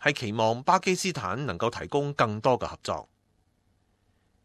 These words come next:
美國喺未來幾日會再宣布對巴基斯坦採取啲乜嘢嘅措施。美國總統特朗普喺一月一號當日喺推文之中表示，喺過去十五年，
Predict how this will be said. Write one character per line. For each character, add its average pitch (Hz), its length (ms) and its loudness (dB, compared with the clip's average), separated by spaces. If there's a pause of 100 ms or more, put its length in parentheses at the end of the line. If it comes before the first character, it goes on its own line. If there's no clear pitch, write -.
(140)
美 104 180 2
國 117 280 8
喺 143 180 2
未 113 140 4
來 78 160 -4
幾 110 160 -2
日 85 420 2
會 139 140 0
再 147 180 8
宣 185 260 2
布 107 400 8
對 127 140 4
巴 165 180 2
基 165 160 0
斯 - 140 -6
坦 113 240 -2
採 117 220 -2
取 117 120 -2
啲 131 140 -4
乜 151 120 -2
嘢 85 140 -12
嘅 - 80 -12
措 78 200 -8
施。 87 280 -4 (920)
美 160 160 6
國 175 120 12
總 165 200 2
統 214 160 4
特 110 100 8
朗 104 220 4
普 101 400 0 (160)
喺 127 80 0
一 185 260 8
月 113 60 -2
一 143 80 0
號 120 240 0
當 139 240 4
日 107 60 4 (580)
喺 143 160 2
推 196 200 4
文 95 200 0
之 131 100 -6
中 139 180 2
表 90 160 -4
示， 76 400 -6 (540)
喺 156 140 4
過 127 200 6
去 117 80 0
十 - 140 2 (140)
五 - 60 -12 (100)
年， 76 420 -6